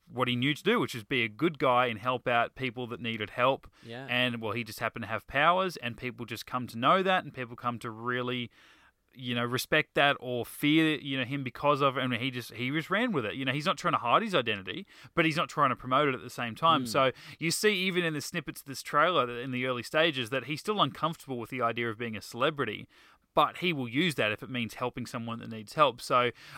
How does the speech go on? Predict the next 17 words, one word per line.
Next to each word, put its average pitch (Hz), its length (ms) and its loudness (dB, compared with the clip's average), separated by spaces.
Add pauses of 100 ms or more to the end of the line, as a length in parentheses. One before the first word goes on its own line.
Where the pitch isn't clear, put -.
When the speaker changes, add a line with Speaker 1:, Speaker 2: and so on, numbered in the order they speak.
Speaker 1:
I 135 80 6
like 156 220 6
that 160 100 -8
they've, 131 260 -2
uh, 127 140 6
that 123 140 -4
they've 123 220 -10
continued 127 500 -6
on 113 340 -2 (360)
with 131 260 -2
that. 139 320 4
And 139 220 -2
then 139 160 2
in 127 160 -6
turn, 156 440 0
you've 127 240 -6
got, 135 280 8